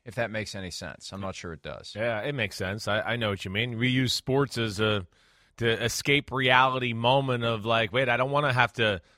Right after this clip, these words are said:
Speaker 2: think about my job or other real life matters." And, you know, it, it's, it's th-, this one, this one hit home like a real life matter, and it kinda crossed over the line that way. And I think, you know, you're saying it right. We're in mourning.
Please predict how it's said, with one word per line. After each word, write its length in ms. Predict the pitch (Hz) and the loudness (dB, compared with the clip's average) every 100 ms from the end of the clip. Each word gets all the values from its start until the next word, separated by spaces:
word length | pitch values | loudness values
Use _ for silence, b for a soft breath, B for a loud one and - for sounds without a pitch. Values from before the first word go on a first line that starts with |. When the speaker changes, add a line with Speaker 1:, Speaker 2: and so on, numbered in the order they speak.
| _ | _
Speaker 2:
think 220 | - 139 135 | -2 0 2
about 320 | 120 117 117 | 6 6 6
my 220 | 123 113 | 2 2
job 580 | 101 120 117 110 101 95 | 2 6 8 8 6 4
or 100 | 104 | 2
other 400 | 117 120 113 104 | 2 4 2 2
real 600 | 90 90 131 131 117 107 | -4 -4 -2 0 0 0
life 340 | 110 117 110 | 2 2 0
matters." 600 | 113 107 107 92 85 87 | 0 4 4 2 -4 -4
And, 260 | 104 104 95 b b b b - | -6 -6 -8 b b b b -6
you 80 | 104 | -2
know, 280 | 101 107 | 2 2
it, 200 | 107 95 | 0 -2
it's, 400 | 113 104 - - | -4 -6 -8 -8
it's 480 | 110 113 98 - - | -6 -6 -8 -12 -12
th-, 220 | 101 120 101 | -2 -2 0
this 240 | 127 - | -2 -2
one, 460 | 120 123 113 104 90 - _ - | 0 0 0 -6 -10 -16 _ -6
this 180 | 127 - | -4 2
one 200 | 135 120 | 2 4
hit 200 | 135 110 | 2 4
home 380 | 135 160 113 | 4 4 2
like 160 | 104 110 | -2 0
a 80 | 113 | 0
real 240 | 123 131 | 2 2
life 240 | 123 127 107 | 4 4 4
matter, 420 | 139 156 110 98 | 4 6 4 0
and 100 | 95 | -2
it 100 | 104 | -2
kinda 200 | 120 110 | -2 -2
crossed 400 | - 139 117 139 | 6 6 6 4
over 160 | 131 | 2
the 80 | 127 | 2
line 320 | 123 127 156 | 4 4 4
that 180 | 131 110 | 2 0
way. 280 | 104 101 82 - _ _ _ - | 2 0 -2 -10 _ _ _ -6
And 120 | 120 | -2
I 60 | |
think, 260 | 139 151 - | 0 -2 -2
you 80 | 170 | 0
know, 160 | 139 | 2
you're 180 | 151 160 | 2 0
saying 280 | 151 175 170 | 2 2 4
it 20 | |
right. 260 | 135 139 180 | 6 6 6
We're 200 | 170 180 | 4 4
in 100 | 190 | 4
mourning. 460 | 180 214 170 107 | 4 4 4 -2